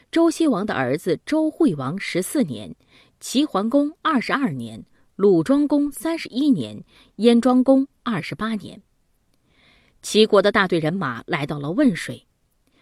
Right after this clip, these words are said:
鲁庄公来迎接他们。齐桓公把去征伐山戎的事告诉了他。鲁庄公说：“您出来抵御北方的外族，不让他们侵略进来，不光是燕国，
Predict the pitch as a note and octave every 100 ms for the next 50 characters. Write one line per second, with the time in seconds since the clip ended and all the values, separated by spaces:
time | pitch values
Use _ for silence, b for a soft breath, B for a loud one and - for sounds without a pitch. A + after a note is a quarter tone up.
0 | _ G#3 A#3 C#4 D#4+ D#4 E4 - _ E3
1 | E3+ C#3 D#3 F3 E3+ - G#2+ - _ _
2 | _ _ _ b b b b - - F#3+
3 | E3 E3 F#3 G3 b b b - E3 -
4 | E3 B3 B3+ G#3 F#3+ - D4 C4 A#3 C4+
5 | - C4 - - C3+ - - - - _
6 | _ _ _ _ _ _ _ D#3 C#3 E3
7 | D#3+ C3 - - _ _ _ _ b b
8 | b b _ G3+ A3+ A#3+ A3+ F3 E3+ D#3
9 | G3+ E3+ D3+ F3+ A#3+ G3+ B3 D#3 - E3
10 | G#3+ b b F3+ F#3+ F3 - F3+ D3 -
11 | C#4+ A#3+ C#3 - - - _ _ - G#3+
12 | E3+ A3+ A#3+ C#3+ F3 F#3+ D3 A#2+ C#3+